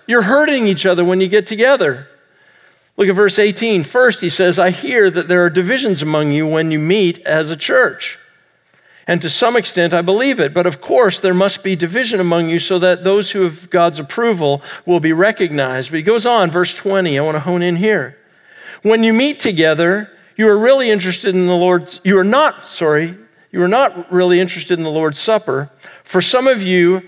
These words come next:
hurry to eat your own meal without sharing with others. As a result, some go hungry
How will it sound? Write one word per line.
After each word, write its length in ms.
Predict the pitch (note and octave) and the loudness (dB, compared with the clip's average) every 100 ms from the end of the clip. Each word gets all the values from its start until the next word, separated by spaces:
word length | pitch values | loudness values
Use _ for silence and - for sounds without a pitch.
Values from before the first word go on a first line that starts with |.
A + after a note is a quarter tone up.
| - | -14
hurry 560 | - D3 B3+ A3 E3+ F3 | -10 0 4 4 4 0
to 140 | G3 | 0
eat 220 | F#3+ G3+ G#3+ | -2 -2 0
your 160 | G#3 | 2
own 200 | G3 G3 | 2 2
meal 180 | E3 E3+ | 0 0
without 300 | E3 E3+ F3+ | 0 0 0
sharing 400 | - E3+ D#3+ F3+ | -2 -2 0 0
with 140 | F#3 | 0
others. 380 | D3 B2+ C#3 C#3+ | 0 0 -2 -2
As 160 | D#3+ G#3+ | -4 -4
a 40 | |
result, 520 | G#3+ E3 C#3+ C#3 C#3+ | -4 -2 -2 -2 -2
some 380 | - - F3+ G3+ | -8 -4 -2 0
go 160 | A3+ A3 | 0 0
hungry 500 | D#3+ D3 B2+ C3+ | -2 -4 -4 -6